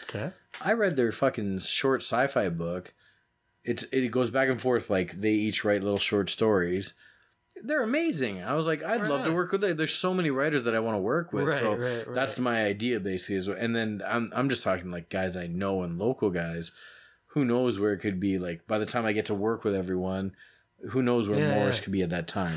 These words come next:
Speaker 2: right? So
Speaker 1: You know
Speaker 2: that,
Speaker 1: what'd be cool?
Speaker 2: that's
Speaker 1: You
Speaker 2: the plan, is to work on these short stories in this world.
Speaker 1: I'm waiting for people to just start doing some funky, <laughs> interesting stuff with certain people who do do both.
Speaker 2: Yeah.
Speaker 1: Um, here it comes. You ready?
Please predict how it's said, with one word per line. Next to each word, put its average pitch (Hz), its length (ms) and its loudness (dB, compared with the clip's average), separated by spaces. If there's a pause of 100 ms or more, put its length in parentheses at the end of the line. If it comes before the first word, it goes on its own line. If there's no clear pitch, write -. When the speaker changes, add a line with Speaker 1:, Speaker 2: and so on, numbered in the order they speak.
Speaker 2:
right? 90 160 -2
So 147 120 -2
Speaker 1:
You 156 40 2
know - 80 2
Speaker 2:
that, 143 60 2
Speaker 1:
what'd 196 140 -4
be - 40 -12
cool? 165 120 -4
Speaker 2:
that's 160 160 -2
Speaker 1:
You 165 60 -6
Speaker 2:
the 165 60 2
plan, 139 400 0
is 107 100 2
to - 80 0
work 113 240 0
on 120 80 2
these 110 120 0
short 113 360 0
stories 107 440 0
in 101 120 -6
this 101 220 -6
world. 87 400 -6 (100)
Speaker 1:
I'm 208 260 -2
waiting 214 380 -2
for 170 140 -2
people 156 300 0
to 143 100 0
just 131 200 0
start 123 260 2
doing 123 560 -4 (140)
some 131 260 -4
funky, 123 400 -2
<laughs> - 20 2
interesting 117 460 0
stuff 117 480 2
with 113 100 -2
certain 123 320 0
people 113 320 -4
who 113 100 -2
do 117 280 2
do 127 160 0
both. 131 480 0 (240)
Speaker 2:
Yeah. 110 180 -2 (380)
Speaker 1:
Um, 120 720 0 (1040)
here 127 180 0
it 135 100 -2
comes. 165 540 0 (320)
You 127 100 -6
ready? 156 380 2